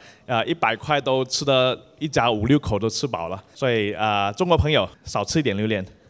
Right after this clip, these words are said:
留给你马来西亚朋友。今天我的主题是你的朋友痛苦。啊，这里谁有好朋友的？还有，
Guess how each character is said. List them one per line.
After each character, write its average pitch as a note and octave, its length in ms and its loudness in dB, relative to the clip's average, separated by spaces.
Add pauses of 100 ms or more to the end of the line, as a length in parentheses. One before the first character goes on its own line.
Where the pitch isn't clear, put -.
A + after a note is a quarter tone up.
留 B2+ 160 -2
给 C#3+ 120 2
你 A2+ 140 0
马 A2 160 0
来 A2+ 140 0
西 B2 100 -2
亚 B2 60 0
朋 A2 160 -8
友。 F2 120 -8 (220)
今 D3+ 140 -4
天 D#3+ 120 6
我 C3+ 80 6
的 C3 80 6
主 B2 160 0
题 A#2 160 2
是 B2 200 2
你 A2+ 120 0
的 A2+ 100 4
朋 B2 220 -4
友 A2 220 0
痛 D#3 240 4
苦。 - 260 2 (120)
啊， G#2+ 180 0
这 G#3+ 120 2
里 C3 360 4
谁 D#3 240 6
有 D#3+ 160 8 (180)
好 B2 160 2
朋 B2+ 140 2
友 C#3 100 4
的？ G2 140 -2 (300)
还 D3 140 2
有， A#2 160 0